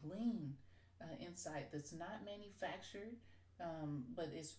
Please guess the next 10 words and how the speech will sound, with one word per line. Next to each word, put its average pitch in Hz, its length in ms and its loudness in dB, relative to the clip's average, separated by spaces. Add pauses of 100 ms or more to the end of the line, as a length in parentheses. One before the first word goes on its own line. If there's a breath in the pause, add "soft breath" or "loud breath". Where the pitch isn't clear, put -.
(140)
real, 196 680 -2
it's 147 280 0
tangible, 180 760 -4
it's 151 180 -2
authentic, 151 760 -4 (400 soft breath)
and, 170 180 2
and 175 240 2
really 233 420 4
truly 247 320 2
relatable 185 680 2